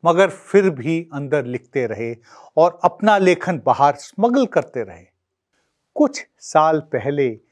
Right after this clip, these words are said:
जब हिंदुस्तान में राइट विंग फोर्सेस उभर रहे थे, फहमीदा रियाज यहाँ आई थीं।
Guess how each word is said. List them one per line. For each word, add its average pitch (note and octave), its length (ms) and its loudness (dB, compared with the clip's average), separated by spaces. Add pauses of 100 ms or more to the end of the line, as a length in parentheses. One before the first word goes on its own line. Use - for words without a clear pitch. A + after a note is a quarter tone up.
(240)
जब D3+ 320 0
हिंदुस्तान F#3+ 680 0
में D3 340 -6 (400)
राइट C3 460 0
विंग G#3+ 280 0
फोर्सेस E3 720 -2 (340)
उभर F#3+ 300 4
रहे C#3+ 360 0
थे, B2+ 380 -6 (440)
फहमीदा D#3+ 500 2
रियाज C3 540 -2
यहाँ A#2+ 440 -6
आई C3+ 300 -6
थीं। G2+ 420 -18